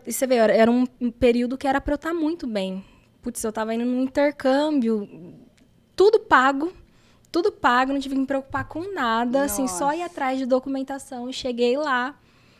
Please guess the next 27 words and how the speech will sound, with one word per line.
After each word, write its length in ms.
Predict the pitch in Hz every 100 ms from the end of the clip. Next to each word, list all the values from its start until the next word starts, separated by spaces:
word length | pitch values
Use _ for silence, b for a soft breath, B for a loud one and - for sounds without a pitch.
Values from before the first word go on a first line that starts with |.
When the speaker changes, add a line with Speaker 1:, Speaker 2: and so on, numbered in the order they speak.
| b b
Speaker 1:
E 100 | 240
aí 120 | 240 254
lá 160 | 240
que 100 | 254
eles 160 | 294 254
viram 220 | 247 254
que 60 | 262
eu 40 |
tinha 180 | - 240
me 80 | 247
machucado 640 | 240 233 262 - 233 233
muito, 840 | 277 302 269 269 285 311 - 320 - b b b b b
e 160 | - 233
porque 220 | 233 240
a 60 | 240
gente 200 | 247 240
tinha 240 | 254 247 247
plano 240 | 262 262 262
de 40 |
saúde, 520 | - 294 302 240 214 208
aí 60 |
uma 100 | 214
psiquiatra 560 | 214 - 226 220 240 254
viu, 240 | 247 240 247
ela 100 | 240
falou, 220 | 240 214
"Olha, 200 | 202